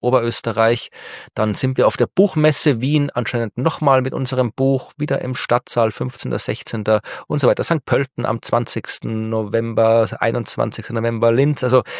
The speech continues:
äh, ihr könnt gern auf die Homepage schauen, an die Shownotes, da haben wir jede Menge Termine. Wir kommen auch nach Deutschland mit der neuen Show natürlich.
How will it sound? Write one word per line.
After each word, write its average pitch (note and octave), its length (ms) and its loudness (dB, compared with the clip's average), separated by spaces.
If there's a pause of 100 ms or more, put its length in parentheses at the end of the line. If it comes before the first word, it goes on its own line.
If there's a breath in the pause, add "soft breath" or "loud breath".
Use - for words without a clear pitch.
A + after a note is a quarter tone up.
(140 loud breath)
äh, B2 260 0
ihr C#3 180 -6
könnt - 480 -4 (120)
gern A2+ 220 2
auf - 100 -6
die F#2 100 -8
Homepage C3 320 0
schauen, A#2+ 280 2
an F2+ 100 -4
die F#2 80 -4
Shownotes, B2 280 -2
da G2+ 120 0
haben G#2+ 260 -2
wir A2+ 80 -2
jede D3 200 2
Menge B2 180 2
Termine. C3+ 400 0
Wir G2+ 60 -2
kommen G#2+ 260 -4
auch F#2 80 -4
nach F#2 160 -8
Deutschland A#2+ 460 0
mit A2+ 100 -6
der A2+ 80 -2
neuen G#2+ 240 2
Show A2 220 -4
natürlich. A2 480 -2